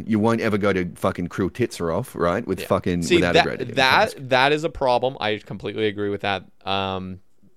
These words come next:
Speaker 1: And it creates a feels bad man for wanting to play the game. And it's the fucking same, like, uh, for certain other players as well. Like, anyone who wants to do a C A or some shit at Zora for a speed task, I don't even know if they fucking work. If they wanna try to get a fast time, they're gonna go to get a Zora fucking task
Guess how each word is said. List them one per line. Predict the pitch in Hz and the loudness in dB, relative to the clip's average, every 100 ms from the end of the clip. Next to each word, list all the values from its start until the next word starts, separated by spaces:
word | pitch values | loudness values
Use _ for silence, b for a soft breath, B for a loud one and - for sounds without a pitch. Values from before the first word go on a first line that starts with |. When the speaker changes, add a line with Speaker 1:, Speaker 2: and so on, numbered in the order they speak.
| - - - - | -20 -20 -10 -6
Speaker 1:
And | 104 | -4
it | 107 | -6
creates | - 113 120 - | -2 0 0 -2
a | 113 | -10
feels | - 117 113 | -4 -4 -4
bad | 85 92 95 87 | -4 -4 -4 -6
man | 87 90 | -8 -8
for | 92 | -8
wanting | 92 87 | -8 -8
to | 87 | -10
play | - 82 | -10 -10
the | 78 | -8
game. | 80 80 78 82 | -10 -10 -10 -8
And | 127 | -8
it's | 143 | -6
the | 175 | -10
fucking | - 185 123 | -10 -8 -8
same, | 101 98 80 76 | -8 -8 -8 -8
like, | 87 85 - 98 | -6 -6 -6 -4
uh, | 92 98 | -2 -4
for | 87 98 | -4 -6
certain | 90 110 78 | -4 -6 -6
other | 82 73 | -8 -10
players | - 69 64 - | -12 -14 -12 -14
as | 80 | -12
well. | 78 67 | -10 -10
Like, | 80 87 80 - - _ _ - - - | -8 -8 -8 -12 -20 _ _ -20 -20 -4
anyone | 151 135 | -2 0
who | 123 | 0
wants | 120 117 | 0 -2
to | 113 | -2
do | 107 104 | 0 0
a | |
C | 92 - 98 | -2 -4 -4
A | 85 85 | -2 -2
or | 87 | -4
some | 85 85 | -4 -6
shit | 85 87 | -6 -6
at | 82 | -6
Zora | 82 82 80 82 | -4 -4 -4 -6
for | 76 | -8
a | |
speed | - - 82 80 | -12 -8 -8 -6
task, | 80 85 | -8 -6
I | 98 | -6
don't | 82 | -6
even | 69 | -8
know | 71 | -10
if | 67 | -10
they | 76 | -10
fucking | - 80 80 | -10 -10 -8
work. | 82 82 | -8 -6
If | |
they | 82 | -6
wanna | 82 82 | -6 -8
try | - 80 | -8 -8
to | |
get | 73 | -8
a | 71 | -10
fast | - 71 - | -12 -12 -12
time, | - 67 87 | -12 -12 -10
they're | 90 | -8
gonna | 90 | -6
go | 80 | -6
to | |
get | 85 | -8
a | 73 | -12
Zora | 85 76 69 | -10 -8 -8
fucking | 87 85 - | -10 -16 -18
task | - - 57 - | -18 -18 -18 -20